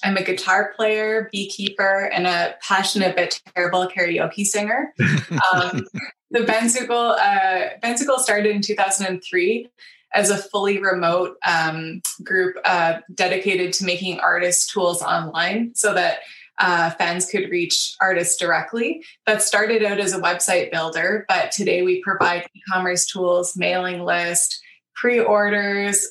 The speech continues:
Speaker 1: um, and many integrations to popular music services like Bandcamp, Bandsintown, Facebook, Twitch, Crowdcast, and more. And that's just a quick summary. I could talk about it for a while, but we have a huge suite of tools for artists.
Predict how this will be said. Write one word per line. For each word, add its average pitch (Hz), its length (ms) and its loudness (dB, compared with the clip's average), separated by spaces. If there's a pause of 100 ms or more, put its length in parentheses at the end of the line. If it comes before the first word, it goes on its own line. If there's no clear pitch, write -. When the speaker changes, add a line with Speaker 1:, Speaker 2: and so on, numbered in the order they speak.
Speaker 1:
um, 180 380 2
and 190 180 0
many 190 240 0
integrations 185 640 -2
to 185 160 0
popular 185 460 2
music 190 320 -2
services 170 560 -4
like 175 200 0 (120)
Bandcamp, 175 560 -4
Bandsintown, 180 880 -2 (400)
Facebook, 233 500 0
Twitch, 208 420 0
Crowdcast, 185 540 0
and 170 120 -2
more. 165 380 -2
And 202 120 4
that's 208 140 2
just 220 160 2
a 214 60 2
quick - 240 -4
summary. 185 360 0
I 175 80 0
could 180 120 -8
talk - 220 -2
about 175 200 0
it 175 140 -6
for 175 80 -2
a 165 80 -2
while, 165 240 2
but 170 140 -2
we 196 80 0
have 190 120 0
a 190 60 0
huge 233 380 -4 (180)
suite 214 320 2
of 208 160 -2
tools 180 340 0
for - 120 0
artists. 160 720 -2